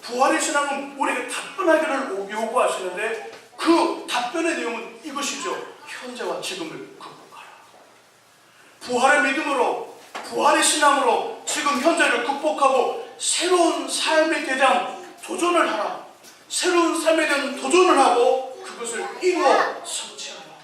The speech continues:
그것이 부활의 믿음이 우리에게 요구한다는 것이죠. 교회 역사를 연구하고 기록한 유대인 요세푸스는요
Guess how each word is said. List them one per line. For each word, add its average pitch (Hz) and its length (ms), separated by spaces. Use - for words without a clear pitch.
그것이 208 400
부활의 190 400
믿음이 185 440
우리에게 135 540
요구한다는 - 520
것이죠. 359 380
교회 151 280
역사를 - 440
연구하고 139 440
기록한 135 520
유대인 151 500
요세푸스는요 - 1040